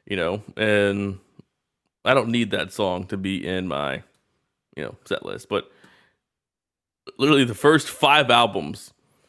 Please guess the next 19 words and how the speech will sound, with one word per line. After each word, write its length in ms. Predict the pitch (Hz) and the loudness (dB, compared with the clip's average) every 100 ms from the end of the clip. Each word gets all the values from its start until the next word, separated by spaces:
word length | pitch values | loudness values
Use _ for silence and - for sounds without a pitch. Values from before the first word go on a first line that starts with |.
| _ _ _ _ | _ _ _ _
only 380 | 120 123 123 107 | -6 0 0 0
four 500 | - - - 127 127 | -4 -16 -2 2 2
songs 520 | 127 117 107 98 92 | 2 2 2 2 -4
are 60 | 101 | -6
made. 400 | 85 65 50 - _ _ _ _ | -4 -6 -8 -16 _ _ _ _
Kill 160 | - 165 | 0 2
'Em 120 | 147 | 6
All, 200 | 127 123 113 | 6 6 6
Ride 200 | 120 120 | 4 4
the 80 | |
Lightning, 420 | 110 107 90 104 101 | 4 2 4 -2 0
Master 260 | 104 104 | -2 -2
Puppets, 380 | 95 98 98 92 | -4 -4 -4 -8
Justice 340 | - 101 98 - | -4 -4 -6 -6
for 120 | 98 | -2
All, 80 | 92 | -2
and 80 | 87 | 0
Black 220 | 90 92 | -4 0
Album. 340 | 80 76 85 | -2 -2 -6